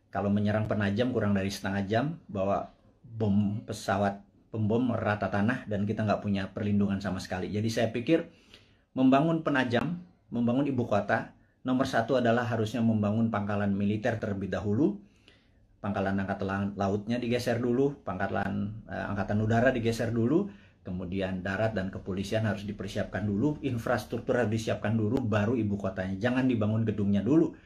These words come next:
Begitu saya jadi presiden nanti tinggal dibom sama Malaysia, kan gerah kita. Jadi saya rasa sudahlah.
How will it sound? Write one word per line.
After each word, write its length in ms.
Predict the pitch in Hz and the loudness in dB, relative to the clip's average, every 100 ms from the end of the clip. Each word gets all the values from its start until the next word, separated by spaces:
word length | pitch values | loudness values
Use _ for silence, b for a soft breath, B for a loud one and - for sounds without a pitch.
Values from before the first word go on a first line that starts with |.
| B B | B B
Begitu 400 | - 110 107 113 | -6 -4 -2 -2
saya 240 | - 107 | 0 0
jadi 240 | 104 101 104 | 2 0 -2
presiden 400 | 107 113 104 104 | -2 -2 0 0
nanti 160 | 104 | 0
tinggal 240 | - 110 98 | 2 2 0
dibom 320 | 92 98 160 | 0 2 2
sama 240 | 113 98 | 2 0
Malaysia, 480 | 98 98 95 95 131 | 0 0 -2 -2 -2
kan 160 | 131 113 | 0 -2
gerah 340 | 87 - - - | 0 2 2 0
kita. 320 | 101 85 - B B B B B | -6 -6 -8 B B B B B
Jadi 420 | 143 185 220 202 - - | 2 4 4 0 -8 -10
saya 300 | - 165 170 | 2 4 6
rasa 340 | 160 190 165 - | 6 4 4 0
sudahlah. 480 | 175 165 151 - | 6 8 8 4